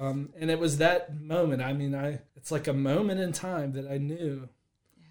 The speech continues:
Speaker 1: his love. And I can't even remember really what Matt said. It was something to the effect that, "Believe, he loves you, you know, you can be born again, you can have a new life. He's given it to you." And I was like,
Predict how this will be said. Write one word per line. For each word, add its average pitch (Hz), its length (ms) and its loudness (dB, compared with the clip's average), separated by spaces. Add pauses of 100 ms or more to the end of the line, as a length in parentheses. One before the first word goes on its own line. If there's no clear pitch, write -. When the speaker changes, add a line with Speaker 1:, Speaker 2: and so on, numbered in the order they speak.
(680)
Speaker 1:
his 151 180 -10
love. 156 420 -6 (180)
And 160 100 -2
I 160 60 6
can't 185 240 2
even 165 200 4
remember 151 380 4
really 151 280 6
what 135 240 0
Matt 135 300 -6
said. 139 580 -6 (120)
It 139 60 -20
was 139 100 -18
something 156 320 -4
to - 140 -8
the 143 220 0
effect 156 460 2
that, 135 360 -8
"Believe, 143 720 -10 (120)
he 147 60 -20
loves 147 380 -20
you, 151 80 -20
you 131 280 -20
know, 143 100 -20 (200)
you 143 80 -20
can 185 160 -20
be 185 120 -20
born 160 260 -6
again, 156 480 -8
you - 60 -20
can 151 100 -20
have 170 120 -20
a 160 40 -20
new 160 160 -16
life. - 640 -20
He's 214 180 -16
given 185 280 0
it - 120 -8
to 151 100 -20
you." 123 120 -20 (120)
And 131 100 -16 (280)
I - 20 -20
was 127 100 -20
like, 120 100 -20